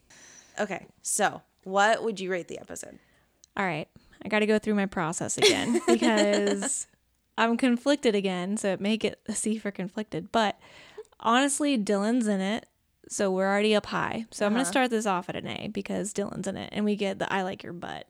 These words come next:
Speaker 2: That's one of my favorite things.
Speaker 1: It's so good.
Speaker 2: Um, honestly, it's probably one of the better ones we've seen so far. I mean,
Speaker 1: Agreed.
Speaker 2: Brandon made me real mad the whole time, but, like, as far as, like, an actual episode, the construction of it, and, like, the, there's a little bit of plot movement, so I actually
Speaker 1: Mm-hmm.
Speaker 2: might give it,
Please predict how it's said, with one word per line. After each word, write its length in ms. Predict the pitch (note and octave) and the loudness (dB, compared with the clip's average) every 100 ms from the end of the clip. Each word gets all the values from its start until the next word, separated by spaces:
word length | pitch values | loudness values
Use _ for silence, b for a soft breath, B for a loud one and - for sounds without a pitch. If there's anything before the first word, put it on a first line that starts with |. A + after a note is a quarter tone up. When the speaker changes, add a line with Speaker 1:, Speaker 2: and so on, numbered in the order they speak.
| _ | _
Speaker 2:
That's 260 | A3 A3 | -2 -2
one 320 | G3+ - G3+ F3+ | -6 -10 -8 -6
of 40 | |
my 160 | E3+ F3+ | -8 -6
favorite 320 | - D2+ - | -8 -10 -12
things. 320 | A#2 A#2 A#3+ | -12 -10 -10
Speaker 1:
It's 160 | A3 - | -10 -8
so 120 | - | -8
good. 360 | - - - D#4 | -4 -4 -6 -12
Speaker 2:
Um, 600 | - A#3 A#3 A#3 A#3 A#3 - _ _ _ _ _ _ _ _ _ _ _ _ - | -2 0 2 2 0 -2 -6 _ _ _ _ _ _ _ _ _ _ _ _ -2
honestly, 420 | E4+ A4+ A#4 B4+ | 0 0 -2 -4
it's 180 | G4+ D4+ | -4 -4
probably 400 | - F4 F#4+ D4+ | 0 2 4 4
one 120 | A#3+ | 4
of 60 | G#3+ | 0
the 40 | |
better 220 | F#3+ G3+ G3 | -2 0 0
ones 220 | G3 F3+ | -2 -6
we've 160 | - | -10
seen 240 | - F#3+ F3+ | -8 -8 -8
so 160 | - | -8
far. 300 | G3+ - - | -4 -2 -2
I 120 | - A#3 | 2 4
mean, 140 | A3 A3 | 6 4
Speaker 1:
Agreed. 180 | G#3 - | 0 0
Speaker 2:
Brandon 380 | A#3+ C#4 B3+ A3 | 2 4 4 2
made 140 | G#3 | 0
me 160 | G3 F3+ | -2 -2
real 240 | G3+ G#3 | 0 0
mad 500 | G#3 F#3 F#3+ G#3 G#3+ | 0 0 0 0 0
the 80 | F#3+ | 0
whole 200 | G3+ G#3 | 0 0
time, 540 | G3 - F3+ F#3 G3+ G#3 | -2 -8 -6 -4 -2 0
but, 180 | G3 - | -2 -2
like, 280 | F#3+ G3 - B B | -4 -4 -10 B B
as 140 | - A3+ | -2 0
far 140 | C4+ | 4
as, 120 | A#3 | 4
like, 180 | G#3+ G#3 | 2 0
an 80 | G#3 | 0
actual 340 | G3 G3+ G3 | -2 -2 -4
episode, 500 | F#3 F#3 G3 F#3 F#3+ | -4 -4 -6 -4 -6
the 100 | F#3+ F3+ | -6 -8
construction 580 | G#3 G3+ - - - | -6 -6 -8 -10 -8
of 180 | F#3 F#3 | -6 -4
it, 240 | F#3+ F#3 - | -4 -6 -6
and, 80 | F#3 | -8
like, 200 | - - | -10 -10
the, 80 | - _ _ | -14 _ _
there's 180 | F#3+ F#3+ | -4 -4
a 60 | |
little 240 | G3 G3+ G3 | -4 -2 0
bit 100 | G3 | -2
of 100 | F#3+ | -2
plot 260 | G3+ F3 | -4 -4
movement, 500 | G#3 A3 A#3+ B3+ A#3+ | -2 -2 -2 -2 -4
so 140 | - C4 | -4 -2
I 120 | E4+ | -2
actually 240 | F4+ E4+ | -4 -4
Speaker 1:
Mm-hmm. 60 | C#4 | -2
Speaker 2:
might 180 | B3 G#3+ | -4 -2
give 140 | A3 | -2
it, 200 | G#3+ G#3+ | 0 -2